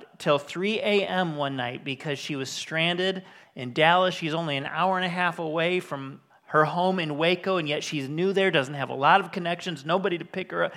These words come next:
I mean, it was just a nightmare. I had to take a taxi. I said, "You keep me on the phone while you're in the taxi." Timing, timing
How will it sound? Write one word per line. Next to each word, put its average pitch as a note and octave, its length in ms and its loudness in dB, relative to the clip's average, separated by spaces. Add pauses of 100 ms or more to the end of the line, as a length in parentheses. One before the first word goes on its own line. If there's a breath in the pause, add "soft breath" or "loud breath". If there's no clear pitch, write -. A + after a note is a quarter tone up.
(200 loud breath)
I E3+ 140 2
mean, F3 160 0
it F#3+ 120 0
was F3 140 0
just F3+ 200 -2
a E3+ 40 -6
nightmare. C#3 440 -2
I - 20 -6
had E3 160 0
to E3 60 -4
take F#3 200 -2
a D#3+ 60 0
taxi. F3+ 420 0
I D#3 40 -4
said, D3 180 -6
"You C#3+ 120 -8
keep E3 220 -8
me D#3 100 -8
on C#3 80 -4
the C3 60 -8
phone C3+ 280 -6
while A#2+ 160 -4
you're B2+ 100 -4
in B2+ 80 -4
the B2+ 80 -8
taxi." A#2 460 -8 (1200 loud breath)
Timing, F3 680 4 (520)
timing F3+ 680 2